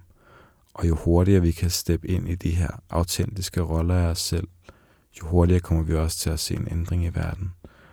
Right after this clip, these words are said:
hvor folk, de begynder at leve med deres lys, med deres hjerte, ikke prøver at dække sig selv, men virkelig står ved, ved, du ved, hvem vi virkelig er som mennesker.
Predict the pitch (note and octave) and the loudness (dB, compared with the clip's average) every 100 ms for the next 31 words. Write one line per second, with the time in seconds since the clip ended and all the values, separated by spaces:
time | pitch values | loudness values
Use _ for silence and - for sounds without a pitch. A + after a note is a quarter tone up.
0 | _ - D#2+ - - - - - - E2 | _ -6 -6 -2 -4 -4 -8 -8 -4 -2
1 | - E2 E2 E2 E2 F2 F2+ - _ _ | 0 0 0 2 2 0 -2 -10 _ _
2 | _ _ _ _ _ _ - E2+ E2 F2 | _ _ _ _ _ _ -2 2 4 4
3 | E2+ - D#2+ D#2 - - - - _ - | 2 -2 -4 -6 -6 -8 -10 -12 _ 0
4 | E2 E2+ E2+ D#2+ - C#2 D2+ - E2+ - | 2 2 2 0 -2 -4 -4 -6 -10 -12
5 | - _ - F#2+ F2 - E2 E2 D#2+ D#2 | -20 _ -4 -2 -2 -2 2 4 2 0
6 | - E2+ - - - F2 F2 - - - | 2 0 0 -8 -6 -4 -6 -8 -20 -20
7 | _ - E2+ D#2+ E2 F2+ E2+ F2 D#2 E2 | _ -2 2 2 2 0 -2 0 2 2
8 | F2 F2 - F2+ F2 E2 E2 - F#2 E2 | 0 -4 2 2 2 0 -4 -4 -4 -4
9 | E2 E2 F2 F2 - E2+ E2 E2 E2 E2 | -4 -2 -2 -2 -2 -2 -2 -4 -4 -4
10 | F2+ - | -6 -8